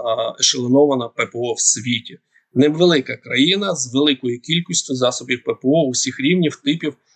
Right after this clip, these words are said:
та, е, призначення та функціонабельності. І тим не менш, навіть ця найкраща П П О у світі, вона час від часу пропускає деякі балістичні ракети. Е,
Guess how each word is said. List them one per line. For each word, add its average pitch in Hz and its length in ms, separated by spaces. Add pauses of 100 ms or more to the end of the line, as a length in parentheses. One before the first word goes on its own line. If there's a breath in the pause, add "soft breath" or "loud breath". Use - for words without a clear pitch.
(240)
та, 131 220
е, 113 1040
призначення 127 580
та - 100
функціонабельності. 120 1040 (540)
І 127 480 (100)
тим 190 180
не 175 80
менш, 175 440
навіть 147 320
ця 139 160
найкраща 127 800
П 113 80
П - 80
О 123 180
у 120 60
світі, 147 360
вона 139 380 (260)
час 156 280
від 131 120
часу 139 300
пропускає 139 540
деякі 131 360
балістичні 123 600
ракети. 123 500 (460 loud breath)
Е, 110 280